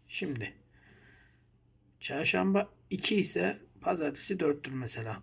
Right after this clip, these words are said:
Ama ikisi pazartesi, çarşamba üç olamaz. Pazartesi dört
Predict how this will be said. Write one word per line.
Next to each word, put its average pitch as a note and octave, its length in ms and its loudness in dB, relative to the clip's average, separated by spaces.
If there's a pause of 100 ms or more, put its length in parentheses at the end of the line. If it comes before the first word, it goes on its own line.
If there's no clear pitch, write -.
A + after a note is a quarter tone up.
Ama D#3 300 -2
ikisi - 300 0
pazartesi, D#3 400 0
çarşamba E3 640 0
üç - 220 4
olamaz. D3+ 540 2 (960)
Pazartesi F3 800 2
dört F3 240 4